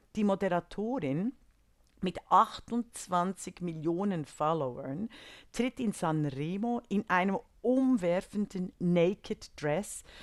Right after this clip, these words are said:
von der Maria, also Designerin, äh, von, ähm, äh, Chanel, Maria Grazia Chiari, glaube ich, heißt sie, äh, tra-, auf, also mit einem Naked Dress und dann mit einem Dress mit Schimpfwörtern und dann mit einem Cage-Design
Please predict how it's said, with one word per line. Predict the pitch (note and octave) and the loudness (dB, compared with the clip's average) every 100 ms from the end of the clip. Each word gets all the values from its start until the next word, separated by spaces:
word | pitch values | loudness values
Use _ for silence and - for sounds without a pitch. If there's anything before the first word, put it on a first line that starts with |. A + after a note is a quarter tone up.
| - - | -20 -4
von | G3 F3+ | 2 2
der | E3 | 4
Maria, | E3 E3 F#3 F3+ D#3 D3+ D3 | 4 6 4 4 4 4 2
also | - D3+ D#3 | 0 -2 -2
Designerin, | C#3+ D3 E3 D#3 C#3+ C#3+ C#3+ - | -6 -2 0 2 2 2 0 -2
äh, | C#3 - | -4 -6
von, | - A2 G#2+ | -8 -10 -8
ähm, | G#2+ G#2+ A#2+ B2+ - - - | -8 -10 -10 -12 -16 -16 -12
äh, | D#3+ | -8
Chanel, | D3+ D#3+ D#3 G3 G#3+ | -4 -2 0 0 0
Maria | D#3+ E3 E3+ | -2 -2 -4
Grazia | D3+ D#3 - E3 - - | -2 -4 -4 -8 -8 -10
Chiari, | E3 D3+ F3+ | -2 0 0
glaube | C#3 A#2 A#2+ | -4 -8 -10
ich, | E3 | -8
heißt | C#3+ C3 - | -4 -4 -6
sie, | G3 - - - - - | -14 -12 -18 -18 -18 -2
äh, | F3+ F3+ | 0 2
tra-, | F#3+ - | 2 0
auf, | D#3 D#3+ A3 C4 | 2 2 2 0
also | F#3+ F#3 | -4 -4
mit | F#3 | -2
einem | F3 E3+ D#3+ | 0 2 2
Naked | F#3+ B3+ D#3+ - - | 2 2 -6 -8 -10
Dress | C3+ D3+ A#3 - - | -4 -4 -4 -8 -4
und | F#3 E3+ - | -2 -2 0
dann | F3 A#3 | 2 2
mit | A3 - | -2 -2
einem | E3+ D3+ D3 | -2 -2 0
Dress | D#3+ E3+ F#3 - | 2 2 0 -4
mit | D#3 - | -6 -6
Schimpfwörtern | G#3 B3 - D3+ D#3 - F#3 | -4 -4 -4 -6 -6 -4 -6
und | - E3+ F#3 | -2 -2 0
dann | F#3+ | 0
mit | G3 | 0
einem | - E3 C#3+ | -2 -2 -4
Cage-Design | - D#3+ E3+ F#3 - F#3 D3 C3+ C#3+ | -4 -4 -4 -6 -8 -6 -2 -2 -2